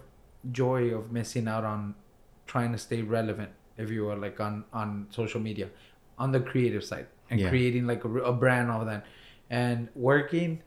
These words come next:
Speaker 1: is actually, like, really, like, it's stable, it's, like, it provides, it's a good thing. And,
Speaker 2: Yeah.
Speaker 1: and I,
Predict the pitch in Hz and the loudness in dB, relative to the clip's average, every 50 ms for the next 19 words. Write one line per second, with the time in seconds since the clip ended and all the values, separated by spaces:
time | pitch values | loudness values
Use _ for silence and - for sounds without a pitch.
0 | _ _ - - - - - _ _ _ - 139 143 147 156 160 156 - - 160 | _ _ -20 -20 -20 -20 -20 _ _ _ 2 4 6 8 6 6 6 4 0 0
1 | 170 165 160 147 143 135 127 120 - 120 113 127 139 143 143 147 151 143 139 135 | 4 4 6 6 6 4 4 2 -2 -2 2 4 4 4 4 4 2 2 2 0
2 | 131 127 123 123 120 120 - - - - - - _ _ - - - _ - - | -2 2 2 2 2 0 -4 -12 -20 -20 -20 -20 _ _ -20 -20 -20 _ -20 -20
3 | - - _ _ - - - - - - 131 123 - - - - - 147 143 143 | -20 -20 _ _ -20 -20 -20 -20 -6 -6 -6 -4 -4 -8 -12 -4 2 4 6 6
4 | 139 131 143 143 139 139 139 131 123 120 - - 123 123 117 113 - - - - | 6 6 4 4 6 6 6 4 4 2 0 -2 0 0 0 0 -2 -8 -18 -20
5 | - _ _ _ _ _ - 120 117 107 104 - - - - 131 120 110 123 120 | -20 _ _ _ _ _ -4 -4 -4 -4 -4 -10 -16 -2 0 0 4 6 6 8
6 | 123 127 127 127 131 127 - - - - - - _ - - 127 - - - - | 8 8 6 6 4 2 -2 -8 -16 -20 -20 -20 _ -14 -14 -14 -14 -16 -20 -12
7 | - 156 135 127 143 139 139 - - - 131 - - - - _ _ _ - 120 | -10 -8 -4 -2 -2 -2 -2 -6 -10 -12 -12 -14 -16 -20 -20 _ _ _ -2 0
8 | 123 113 113 131 151 139 110 98 - _ _ - _ _ - - _ _ - 123 | 2 2 2 2 0 -2 -6 -10 -16 _ _ -20 _ _ -20 -20 _ _ -2 0
9 | 123 123 120 120 120 117 113 - - - - - - 113 113 117 | 2 4 4 2 2 0 -4 -8 -12 -18 -20 -12 -4 -2 0 2